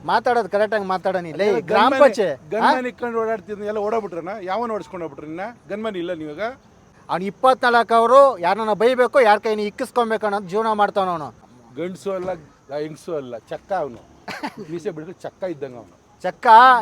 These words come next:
Speaker 1: ಈ ಸವಾಲ್ ಸ್ವೀಕರಿಸಿಲ್ಲ ಅಂದ್ರೆ ನೀನ್ ಪಕ್ಕ ಚಕ್ಕನೇ ನೀನು. ಹಾ, ಲೇ, ಏ ಗೂಪ್ ನನ್ನ ಮಗನೇ ಜಗದೀಶ, ಎಲೆಕ್ಷನ್ ಅಲ್ಲಿ ನಿಂತು ಗೆಲ್ಬೇಕು, ಓಟ್ ಹಾಕಿ ಕಣ ಗೆಲ್ಲೋದು ಗೂಬೆ ನನ್ನ ಮಗನೇ. ಎಮ್ ಎಲ್ ಎ ಬೇರೆ ಎಮ್ ಎಲ್ ಎ ಆಗ್ತಾನೆ ನೀನು,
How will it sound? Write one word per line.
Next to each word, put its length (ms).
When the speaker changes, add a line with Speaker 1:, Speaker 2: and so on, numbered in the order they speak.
Speaker 1:
ಈ 40
ಸವಾಲ್ 340
ಸ್ವೀಕರಿಸಿಲ್ಲ 560
ಅಂದ್ರೆ 180
ನೀನ್ 120
ಪಕ್ಕ 300
ಚಕ್ಕನೇ 480
ನೀನು. 200
ಹಾ, 360
ಲೇ, 580
ಏ 120
ಗೂಪ್ 260
ನನ್ನ 180
ಮಗನೇ 300
ಜಗದೀಶ, 400
ಎಲೆಕ್ಷನ್ 560
ಅಲ್ಲಿ 220
ನಿಂತು 320
ಗೆಲ್ಬೇಕು, 440
ಓಟ್ 300
ಹಾಕಿ 200
ಕಣ 180
ಗೆಲ್ಲೋದು 360
ಗೂಬೆ 240
ನನ್ನ 160
ಮಗನೇ. 200
ಎಮ್ 160
ಎಲ್ 100
ಎ 40
ಬೇರೆ 240
ಎಮ್ 120
ಎಲ್ 100
ಎ 20
ಆಗ್ತಾನೆ 340
ನೀನು, 300